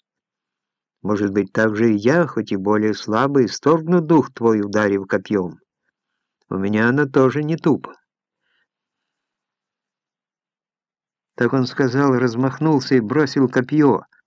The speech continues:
но Афина прочь от Пелеева сына дыханием копьё отклонила. Дунувши слабо,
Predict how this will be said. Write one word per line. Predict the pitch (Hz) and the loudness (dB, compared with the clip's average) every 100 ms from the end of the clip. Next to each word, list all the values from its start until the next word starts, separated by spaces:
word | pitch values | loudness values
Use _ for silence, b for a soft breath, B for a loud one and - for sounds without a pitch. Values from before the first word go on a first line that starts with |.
| _ _ _ _ - | _ _ _ _ -2
но | 110 120 | 0 0
Афина | - 139 135 131 | 2 2 2 0
прочь | 131 147 151 139 | 0 2 2 2
от | 127 - | -2 -2
Пелеева | 120 117 120 113 113 | 0 2 2 0 -2
сына | - 131 117 | -2 -2 -2
дыханием | 104 123 123 131 117 110 104 | 0 0 2 0 0 -2 -4
копьё | 95 113 - 110 | -4 -4 0 0
отклонила. | 104 - - 95 104 98 90 - - _ _ _ _ _ _ _ _ _ _ _ _ _ _ _ _ _ _ _ - | -2 -6 -6 -4 -4 -4 -8 -12 -20 _ _ _ _ _ _ _ _ _ _ _ _ _ _ _ _ _ _ _ -14
Дунувши | 92 104 147 135 127 - - 120 | -2 2 2 2 -2 -2 0 0
слабо, | - - 120 131 104 82 | -2 -4 0 0 -2 -8